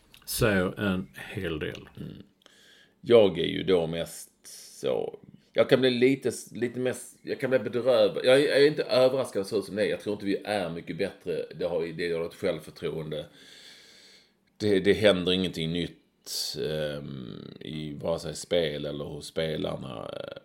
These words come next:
Speaker 2: Och i, så här i efterhand så är jag väl mest bedrövad över självinsikten som jag inte tycker finns. I varje fall inte hos Jan Andersson och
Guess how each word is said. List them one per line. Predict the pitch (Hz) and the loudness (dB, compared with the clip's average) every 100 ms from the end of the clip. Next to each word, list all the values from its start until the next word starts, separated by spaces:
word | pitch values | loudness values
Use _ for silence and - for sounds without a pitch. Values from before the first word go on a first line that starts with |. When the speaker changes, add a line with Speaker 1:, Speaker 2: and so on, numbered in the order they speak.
| - _ _ | -20 _ _
Speaker 2:
Och | 85 82 - - - _ _ _ _ _ _ | -2 -2 -8 -20 -20 _ _ _ _ _ _
i, | 85 71 50 50 | -6 -6 -8 -12
så | - 107 | -6 0
här | 85 | 2
i | |
efterhand | 98 - 107 90 | 2 0 -4 -2
så | 87 | -2
är | |
jag | 78 | -2
väl | 87 | -2
mest | 95 87 - - - | -2 -4 -8 -16 -14
bedrövad | - - 95 90 78 78 | -8 0 4 4 2 -2
över | 73 76 71 - _ _ | -2 -2 -2 -8 _ _
självinsikten | - - 76 87 - 92 73 - 80 - - 78 | -20 -4 -2 -2 -4 -8 -8 -8 -10 -12 -14 -12
som | 82 | -10
jag | |
inte | 85 - | -10 -12
tycker | 78 - | -14 -14
finns. | - - - - - - - | -14 -8 -8 -8 -12 -14 -12
I | - | -4
varje | 90 85 | -2 0
fall | 78 82 | -2 -4
inte | - | -4
hos | 98 76 - - - | -6 -6 -10 -14 -8
Jan | 85 | -6
Andersson | 82 90 82 78 57 53 55 | -4 -6 -6 -8 -8 -8 -10
och | 50 | -12